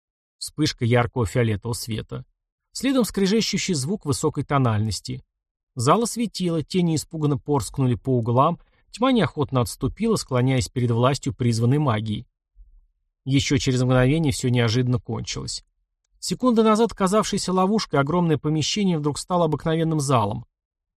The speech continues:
Неухоженным, гулким и абсолютно пустым. "Достоин", — прошелестел над моей головой чей-то шепот. "Конечно, достоин", — проворчал я, недовольно оглядываясь. Думал, оживший мрак просто так не отступит,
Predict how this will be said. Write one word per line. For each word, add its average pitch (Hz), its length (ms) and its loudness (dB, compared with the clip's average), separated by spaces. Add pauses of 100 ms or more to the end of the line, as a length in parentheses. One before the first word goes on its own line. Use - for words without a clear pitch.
Неухоженным, 139 920 2
гулким 151 460 0
и 113 40 2
абсолютно 180 460 -4
пустым. 120 640 -6 (880)
"Достоин", — 120 1040 2 (300)
прошелестел 127 560 0
над 117 140 2
моей 123 180 4
головой 120 420 2
чей-то 117 300 -4
шепот. 123 400 -8 (720)
"Конечно, 220 420 0
достоин", — 117 580 -2
проворчал 127 480 2
я, 131 200 2
недовольно 117 520 2
оглядываясь. 123 600 -2 (1120)
Думал, 208 440 4
оживший 190 420 0
мрак 202 300 2
просто 180 320 -6
так 185 260 -4
не 175 80 0
отступит, 180 560 -4